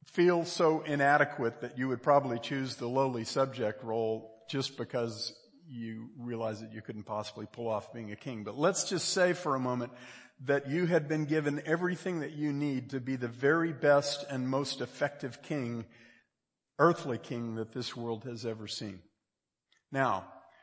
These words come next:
which would you choose? Most of us would choose to be the king. What if I said to you, what if I said to you that in God's economy, in God's way of thinking,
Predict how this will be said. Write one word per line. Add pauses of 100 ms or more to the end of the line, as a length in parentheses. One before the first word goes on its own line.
(100)
which
would
you
choose? (2000)
Most
of
us
would
choose
to
be
the
king. (1600)
What
if
I
said
to
you, (1500)
what
if
I
said
to
you
that
in
God's
economy,
in
God's
way
of
thinking,